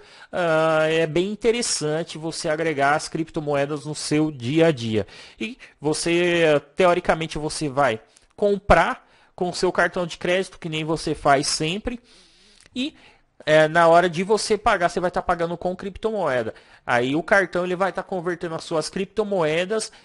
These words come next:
no seu valor que você está pagando. Ou seja, você tomou um cafezinho,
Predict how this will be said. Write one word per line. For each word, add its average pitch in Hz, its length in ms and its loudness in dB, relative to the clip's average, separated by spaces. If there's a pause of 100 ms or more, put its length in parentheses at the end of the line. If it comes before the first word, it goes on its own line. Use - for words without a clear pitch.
(120)
no 147 120 -10
seu 170 280 0
valor 160 560 4
que - 140 -10
você 156 260 -8
está 175 200 -6
pagando. 147 480 -2
Ou 143 80 -4
seja, 127 340 -4
você - 120 -14
tomou 175 280 -4
um 175 40 -8
cafezinho, 151 680 -2